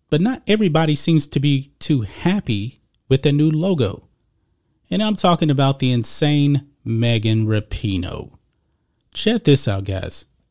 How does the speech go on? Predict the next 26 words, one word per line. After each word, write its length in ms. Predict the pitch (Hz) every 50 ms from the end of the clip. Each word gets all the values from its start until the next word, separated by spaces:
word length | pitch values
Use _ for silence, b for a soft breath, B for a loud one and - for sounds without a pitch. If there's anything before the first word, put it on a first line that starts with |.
| _ _ _ _ _ _ _ _ _ _ _ _ _ _
Megan 300 | - 127 175 214 214 208
Rapinoe 640 | 196 190 180 - 196 190 175 135 110 101 95 107 - _ -
threatens 420 | 147 156 151 - 156 143 117 -
legal 460 | 123 127 143 190 208 196 214 202 190 -
action 680 | 185 185 190 - - - - - 123 110 104 107 123 127 _ _ _ _ _ _ _ -
against 460 | 131 131 123 131 139 135 - - -
The 80 | 110
Rock 420 | 104 110 127 120 95 - - - - _ _ _ _ _ _ _ _ _ _ -
over 300 | 143 139 135 123 120 113
new 440 | 117 127 151 180 208 220 220 - - -
X 360 | 170 185 185 - - - -
F 280 | 147 143 139 139 - -
L 400 | 123 120 120 120 123 127 120 _ _ _ _ _ _ _ -
logo. 680 | 107 101 104 104 113 113 113 101 98 92 - - - - - _ _ _ _ _ _ _ _ _ _ _ _ _ _ _ _ _ _ _ _ _ _ _ _ _ -
Re-, 260 | 113 113 139 156 156 -
let's 240 | 147 165 180 - -
read 200 | 135 120 110 107
this, 180 | - 98 - -
guys. 360 | - 98 90 87 - - - _ _ _ _ _ _ _ _ _ _ _ _ _ _ _ _ _ _ -
Megan 420 | 120 139 180 208 208 208 202 202
Rapinoe 680 | 190 185 175 180 - 185 170 151 131 113 110 110 107 -
clearly 320 | - 170 175 175 170 160
believes 400 | 147 143 143 143 139 139 135 -
Dwayne 320 | - 117 127 131 135 131
Johnson 500 | 117 123 120 120 120 - - 120 113 110
jacked 460 | 107 110 131 139 156 170 165 - -